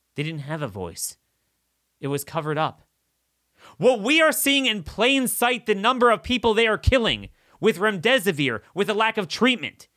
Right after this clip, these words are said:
is greater than anything that R F K ever alleged with the M M R or anything else.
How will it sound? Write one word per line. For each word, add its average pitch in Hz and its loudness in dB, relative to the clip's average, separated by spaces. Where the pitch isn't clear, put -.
is 226 0
greater 233 2
than 214 2
anything 202 0
that 202 -2
R 254 4
F - -4
K 240 0
ever 208 2
alleged 185 0
with 190 0
the 175 -2
M 220 0
M 202 -2
R 208 4
or 190 4
anything 185 0
else. 214 0